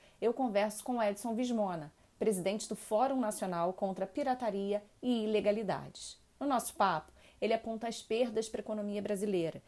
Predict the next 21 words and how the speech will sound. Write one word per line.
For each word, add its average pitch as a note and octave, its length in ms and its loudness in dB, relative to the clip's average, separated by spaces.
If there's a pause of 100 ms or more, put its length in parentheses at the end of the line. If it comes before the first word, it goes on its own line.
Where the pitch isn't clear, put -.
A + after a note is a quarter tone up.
(160)
que - 120 -12
deixa B3+ 200 -2
de A#3 100 -4
arrecadar F3 460 -6
bilhões B3 680 0
em G3 120 -2
impostos F#3 520 -2
todos F#3 400 0
os G3+ 160 0
anos. - 480 -12 (440)
E D#4 60 2
não A4 140 0
só D4+ 240 4
o C4 40 0
contrabando B3+ 680 2
e - 20 2
a B3+ 60 4
pirataria G3+ 600 0
geram G3 400 2
essas F3 280 -6
perdas. - 520 -8